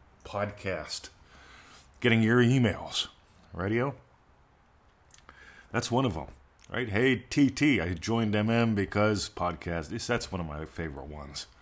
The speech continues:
'Cause I love when people do M M, because it is a crass commercial for it, and it's fifteen minutes a day of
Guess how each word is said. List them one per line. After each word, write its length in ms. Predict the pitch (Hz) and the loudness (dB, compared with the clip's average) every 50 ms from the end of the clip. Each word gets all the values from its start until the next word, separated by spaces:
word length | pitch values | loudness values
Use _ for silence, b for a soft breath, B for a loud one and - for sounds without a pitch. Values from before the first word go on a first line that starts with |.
| B B B B B - | B B B B B -6
'Cause 160 | - 92 92 | -2 0 2
I 60 | 101 | 2
love 220 | 98 104 110 101 92 | 4 4 2 2 0
when 100 | 92 80 | 0 -2
people 260 | 98 92 - 85 87 | -2 -4 -4 -4 -4
do 260 | 82 92 92 90 87 | -2 -2 0 0 0
M 160 | 90 85 80 | -2 -2 -2
M, 320 | 90 110 107 104 117 110 - - - _ _ - | -2 -2 -2 -2 -2 -4 -8 -12 -20 _ _ -12
because 280 | - - - 101 95 | -10 -6 -4 -2 -2
it 120 | 113 113 117 | 0 0 0
is 140 | 131 127 104 | -2 -2 -2
a 40 | |
crass 300 | - - 107 104 92 - | -4 -4 -4 -4 -4 -4
commercial 380 | - - 87 87 87 87 - 95 | -6 -6 -6 -6 -6 -6 -6 -8
for 320 | 90 - - 92 98 107 | -10 -8 -6 -4 -4 -4
it, 100 | 127 - - - | -4 -6 -6 -6
and 540 | 123 143 147 123 104 95 95 117 139 123 - B B B B B B B B B B B B B B B B B B B B B B B B - | -2 0 2 2 2 2 0 -2 -4 -6 -10 B B B B B B B B B B B B B B B B B B B B B B B B -6
it's 200 | - 139 - - | -4 -2 0 -2
fifteen 520 | - - 175 - - - - 160 147 139 | 0 -2 -2 -4 -4 -4 -4 -4 -2 -2
minutes 260 | 139 139 143 - - 127 | -2 -2 -2 -2 -2 -2
a 40 | |
day 200 | 113 123 127 127 | -2 0 0 2
of 200 | 123 117 107 101 | 2 2 0 -2